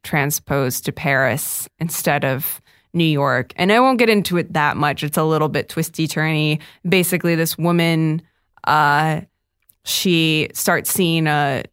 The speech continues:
she's, she's, you know, she's depressed and she has these, like, stomach pains that she thinks are from stress. <laughs> And, uh, <laughs> sorry,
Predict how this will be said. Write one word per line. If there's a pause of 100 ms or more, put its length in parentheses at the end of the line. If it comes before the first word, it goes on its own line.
she's,
she's,
you
know,
she's
depressed
and
she
has
these,
like,
stomach
pains
that
she
thinks
are
from
stress.
<laughs> (500)
And, (460)
uh,
<laughs>
sorry,